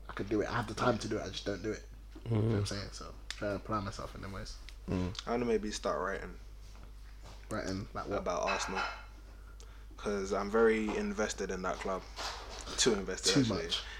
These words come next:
Speaker 1: Too
Speaker 4: Yeah.
Speaker 1: much. You should become like me.
Speaker 4: <laughs> Yeah. <laughs>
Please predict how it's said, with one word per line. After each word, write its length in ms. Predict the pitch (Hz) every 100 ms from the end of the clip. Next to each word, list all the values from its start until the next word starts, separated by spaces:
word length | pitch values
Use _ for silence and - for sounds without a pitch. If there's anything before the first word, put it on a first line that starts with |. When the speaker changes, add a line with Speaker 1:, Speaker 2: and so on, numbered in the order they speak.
| -
Speaker 1:
Too 180 | - 147
Speaker 4:
Yeah. 80 | 117
Speaker 1:
much. 360 | - - -
You 140 | 170 165 -
should 140 | 156
become 200 | 160 165
like 140 | 127
me. 100 | 135 127
Speaker 4:
<laughs> 60 | 123
Yeah. 260 | 120 110 143 170 -
<laughs> 440 | 233 226 226 240